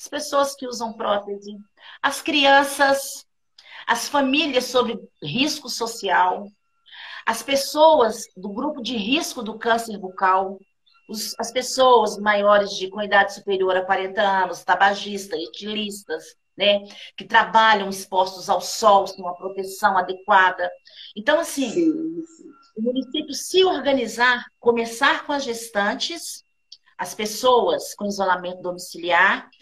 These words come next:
Speaker 1: e escolher um outro grupo para trabalhar trinta por cento nesse momento e ir fazendo a projeção. Começa com trinta até dia tal,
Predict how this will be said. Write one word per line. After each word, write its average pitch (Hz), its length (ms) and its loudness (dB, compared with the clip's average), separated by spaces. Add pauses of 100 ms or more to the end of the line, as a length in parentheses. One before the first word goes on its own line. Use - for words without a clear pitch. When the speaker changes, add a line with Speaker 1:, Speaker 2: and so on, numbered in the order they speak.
(240)
Speaker 1:
e 277 100 -4
escolher 320 500 2
um 302 120 -4
outro 349 300 0
grupo 339 600 -2
para 254 120 -4
trabalhar 254 480 0
trinta 392 420 -2
por 302 180 -14
cento 294 380 -2
nesse 262 320 2
momento 233 600 -4 (340)
e 277 280 2
ir 370 120 -4
fazendo 294 400 0
a 294 60 0
projeção. 294 840 0 (380)
Começa 226 440 -2
com 220 300 -4
trinta 370 380 0 (120)
até 254 300 0
dia 277 220 -4
tal, 175 360 -2